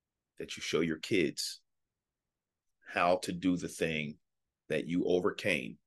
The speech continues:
or have them walk with you so they don't, uh, have the challenges or as many challenges as you had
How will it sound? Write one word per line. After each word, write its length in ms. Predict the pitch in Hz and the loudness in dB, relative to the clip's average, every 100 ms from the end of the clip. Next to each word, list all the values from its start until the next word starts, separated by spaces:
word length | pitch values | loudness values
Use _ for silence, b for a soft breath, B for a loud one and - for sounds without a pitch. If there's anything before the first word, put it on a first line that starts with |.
| _ _ _ _ _ _ | _ _ _ _ _ _
or 200 | 90 85 | 2 2
have 280 | - 98 87 | 4 4 4
them 180 | 92 85 | 2 2
walk 220 | 87 92 | 0 2
with 220 | - 113 82 | 2 2 0
you 240 | 78 78 - _ _ _ _ _ - | -6 -6 -12 _ _ _ _ _ -8
so 300 | - 98 87 | -2 0 0
they 260 | 87 101 | 4 4
don't, 380 | 107 95 92 90 - _ _ _ - | 4 4 2 2 -2 _ _ _ -8
uh, 480 | 85 65 - - - - - | -6 -4 -6 -8 -8 -12 -2
have 380 | 110 101 95 101 | 4 6 6 2
the 440 | 98 92 92 90 - _ _ - | 0 0 -4 -6 -10 _ _ -2
challenges 880 | - 113 113 98 85 85 82 82 - - | 2 4 4 2 0 -2 -4 -4 -8 -2
or 180 | 92 | 2
as 140 | 90 90 | 2 0
many 300 | 92 123 113 | 0 0 0
challenges 840 | - 87 80 76 76 76 - - _ _ _ _ _ _ _ _ _ - | 0 0 -2 -6 -6 -6 -6 -10 _ _ _ _ _ _ _ _ _ -4
as 260 | 95 85 95 | -2 0 0
you 140 | 104 | 0
had 380 | - 71 - | 0 -2 -2